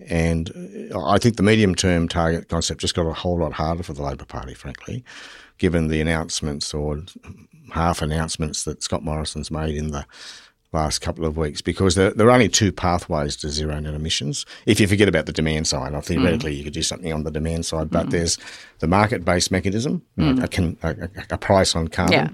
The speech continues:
Speaker 2: price on carbon in
Speaker 1: Or
Speaker 2: some
Speaker 1: there's,
Speaker 2: form.
Speaker 1: or there's a
Speaker 2: Yep.
Speaker 1: technology, re-, or, or I suppose you could say a third is both, uh,
Speaker 2: Mm.
Speaker 1: in unison. Now, the neg, the emissions intensity scheme and the clean energy target were all market mecha-, mechanisms.
Speaker 2: Mm.
Speaker 1: They all
Speaker 2: Mm.
Speaker 1: put a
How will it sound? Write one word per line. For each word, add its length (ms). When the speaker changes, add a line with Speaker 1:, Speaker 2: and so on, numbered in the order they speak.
Speaker 2:
price 260
on 80
carbon 300
in 60
Speaker 1:
Or 80
Speaker 2:
some 20
Speaker 1:
there's, 240
Speaker 2:
form. 180
Speaker 1:
or 40
there's 180
a 40
Speaker 2:
Yep. 60
Speaker 1:
technology, 460
re-, 140
or, 180
or 160
I 40
suppose 320
you 40
could 120
say 200
a 60
third 280
is 200
both, 560
uh, 60
Speaker 2:
Mm. 340
Speaker 1:
in 140
unison. 420
Now, 300
the 100
neg, 420
the 80
emissions 340
intensity 420
scheme 580
and 120
the 40
clean 220
energy 240
target 360
were 180
all 440
market 420
mecha-, 340
mechanisms. 440
Speaker 2:
Mm. 20
Speaker 1:
They 80
all 140
Speaker 2:
Mm. 40
Speaker 1:
put 120
a 140